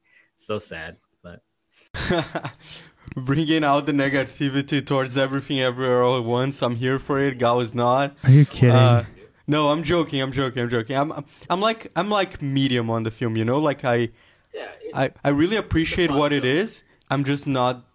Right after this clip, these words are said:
Speaker 2: that big on it, if that makes sense. But I appreciate,
Speaker 3: Wow.
Speaker 2: like, the filmmaking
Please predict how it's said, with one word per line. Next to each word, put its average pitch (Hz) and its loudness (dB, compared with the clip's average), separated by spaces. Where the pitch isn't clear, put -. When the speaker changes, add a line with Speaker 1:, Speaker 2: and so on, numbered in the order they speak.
Speaker 2:
that 117 0
big 117 -4
on 98 -14
it, - -20
if - -12
that 104 -10
makes - -12
sense. - -14
But 139 -2
I 147 2
appreciate, 143 4
Speaker 3:
Wow. 113 6
Speaker 2:
like, 110 4
the 127 -4
filmmaking 120 -4